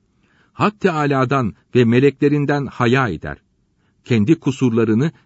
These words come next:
ve Hak Teâlâ'nın iltifatını ve ihsanını görür de alnından terler dökülür. Burnunun delikleri sulanır. Kulağının altları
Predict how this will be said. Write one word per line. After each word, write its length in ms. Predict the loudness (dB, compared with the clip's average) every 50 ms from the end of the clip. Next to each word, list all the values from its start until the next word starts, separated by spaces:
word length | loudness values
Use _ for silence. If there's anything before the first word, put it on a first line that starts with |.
| _ -2
ve 120 | 0 0 0
Hak 300 | 0 -4 -6 -6 _ -6
Teâlâ'nın 600 | -4 -4 -2 -2 0 0 0 0 -2 -2 -4 -4
iltifatını 800 | -6 -8 -6 -6 -8 -6 -6 -4 -4 -4 -2 -2 -2 -2 -2 -4 _ _ _ _ 0
ve 160 | 0 0 0 0 -2
ihsanını 640 | -4 -4 -4 -4 -4 -2 -2 0 0 0 0 0
görür 360 | 2 2 2 4 4 4 4
de 140 | 2 -2 -2 _ _ _ _ _ -6
alnından 540 | -4 -2 0 0 0 0 0 0 -2 -4
terler 480 | -4 -4 -4 -4 -4 -4 -4 -4 -6 -8
dökülür. 380 | -10 -12 -12 -12 -12 -12 -14 _ _ _ _ _ _ _ _ _ _ _ _ _ _ _ _ _ _ _ -6
Burnunun 460 | -2 0 2 2 2 2 2 2 2
delikleri 420 | 2 2 2 0 0 0 -2 -2 -2
sulanır. 500 | -4 -8 -10 -8 -10 -12 -14 -18 _ _ _ _ _ _ _ _ _ _ _ _ _
Kulağının 480 | -4 -2 0 0 0 0 0 -2 -2 -4
altları 540 | -6 -8 -10 -8 _ -2 0 0 0 -2